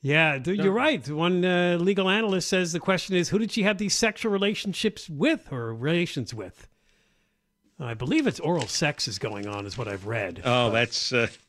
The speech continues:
Speaker 2: <laughs> thanks for the picture.
Speaker 1: Uh, yeah, the, the female dispatcher is trying to get her to
Speaker 2: Tone it down. <laughs>
Speaker 1: to, uh, <laughs> to
Speaker 2: Turn off the
Speaker 1: to
Speaker 2: mic.
Speaker 1: turn off the mic because now we have the evidence against you.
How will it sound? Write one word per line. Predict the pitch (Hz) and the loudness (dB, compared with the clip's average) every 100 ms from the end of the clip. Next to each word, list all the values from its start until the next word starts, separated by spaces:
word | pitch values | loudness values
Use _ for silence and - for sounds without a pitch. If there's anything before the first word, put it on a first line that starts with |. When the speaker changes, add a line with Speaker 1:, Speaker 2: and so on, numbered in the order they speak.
| _ | _
Speaker 2:
<laughs> | _ _ 185 - | _ _ 0 2
thanks | - 147 | -2 -4
for | - | -4
the | 135 | -4
picture. | - 151 240 117 - _ - _ _ _ _ - | 0 0 0 -8 -8 _ -20 _ _ _ _ -10
Speaker 1:
Uh, | 110 113 110 110 120 | -8 -6 -6 -6 -6
yeah, | 127 147 | -2 0
the, | 135 123 | 0 -2
the | 113 123 | -2 -4
female | - 196 196 165 | 2 4 6 4
dispatcher | 123 185 - 156 131 139 | 2 0 2 0 0 -6
is | |
trying | - 165 196 | -2 2 2
to | 139 | 2
get | 120 165 | 0 2
her | 151 | 0
to | 120 110 101 - - - - _ _ _ - | -2 -6 -8 -14 -20 -20 -20 _ _ _ -2
Speaker 2:
Tone | 285 | 0
it | - - | 0 0
down. | 311 - 262 - 294 | -2 -2 -4 -6 -12
<laughs> | - - - | -14 -16 -10
Speaker 1:
to, | 135 127 | -6 -2
uh, | 120 | -2
<laughs> | - - 262 - | -4 -6 -8 -6
to | - - 131 117 - - - - - - | -12 -10 -8 -10 -6 -6 -6 -10 -20 -2
Speaker 2:
Turn | - 196 | 2 4
off | 175 - | 2 2
the | |
Speaker 1:
to | 156 | 0
Speaker 2:
mic. | 139 | 4
Speaker 1:
turn | 208 233 | 6 6
off | 214 202 | 4 2
the | 196 | 0
mic | 160 175 320 254 - | 2 4 4 4 0
because | 175 - 160 | -6 -4 -2
now | 185 226 | 2 2
we | 208 | 4
have | 175 175 | 2 2
the | 156 | 2
evidence | 160 311 349 196 - | 2 4 2 0 -2
against | 127 113 - - | -8 -10 -10 -16
you. | - | -18